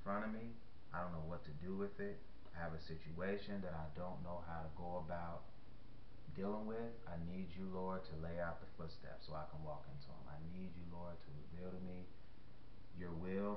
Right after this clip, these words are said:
for this and what you would have me to carry out according to your word." That is the, another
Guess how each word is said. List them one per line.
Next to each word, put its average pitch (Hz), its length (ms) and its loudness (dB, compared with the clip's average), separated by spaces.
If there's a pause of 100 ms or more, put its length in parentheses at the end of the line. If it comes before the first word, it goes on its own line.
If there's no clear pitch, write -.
for 104 80 2
this 107 480 2
and 80 160 0
what 92 200 0
you 95 80 0
would 85 120 0
have 92 240 4
me 85 100 0
to 78 200 -2
carry 92 300 2
out 82 280 2
according 82 380 0
to 82 160 -2
your 82 160 0
word." 92 480 2 (1120)
That 90 400 2
is 85 200 -2 (100)
the, 82 180 -2 (120)
another 87 440 2